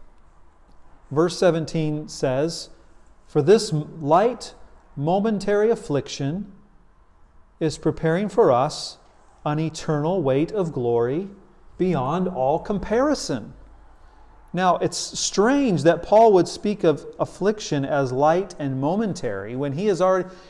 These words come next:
later in this letter, he's going to say, "Everywhere I go, I encounter danger. I've been shipwrecked. I've been beaten with rods. I've been lashed with whips.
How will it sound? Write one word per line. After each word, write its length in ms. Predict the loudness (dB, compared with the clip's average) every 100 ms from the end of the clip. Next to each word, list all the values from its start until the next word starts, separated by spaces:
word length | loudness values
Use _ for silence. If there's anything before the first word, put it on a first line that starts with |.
| 2
later 240 | 6 8
in 80 | 6
this 200 | 4 4
letter, 300 | 6 8 6
he's 180 | 4 0
going 220 | 0 2
to 80 | 0
say, 360 | 0 2 2 2
"Everywhere 440 | 0 2 2 4
I 120 | 2
go, 280 | 2 2 2
I 140 | 0
encounter 400 | -2 -6 -6 -6
danger. 460 | -10 -14 -16 -16 -18 -20 -20 _ _ _ _ _ _
I've 160 | -2 0
been 140 | 0
shipwrecked. 680 | -2 0 0 2 -2 -4 -4
I've 220 | 0 2
been 200 | 2 0
beaten 360 | 0 -2 -4 -4
with 220 | -4 -6 -14 -2
rods. 560 | 4 6 8 4 0 -2
I've 280 | 0 2
been 140 | 0 0
lashed 540 | 2 2 2 -2 -2
with 160 | -2 -2
whips. 640 | 2 4 2 0 -12 -12